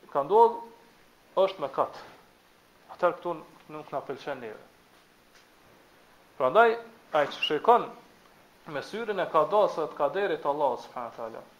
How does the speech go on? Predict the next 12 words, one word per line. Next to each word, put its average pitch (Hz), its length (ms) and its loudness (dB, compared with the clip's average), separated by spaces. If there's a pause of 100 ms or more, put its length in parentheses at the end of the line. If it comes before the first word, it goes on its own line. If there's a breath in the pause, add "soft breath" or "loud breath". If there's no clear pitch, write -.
(140)
pa - 100 -12
si 131 160 -12
vendim 165 400 -6
dhe 151 160 -4
gjykim 135 320 -8 (160)
që 123 160 -12
ka 127 160 -2
vendosur, 147 400 -6
ka 131 140 -2
bërë 180 180 -4
caktim 175 360 -6
Allahu 165 200 -2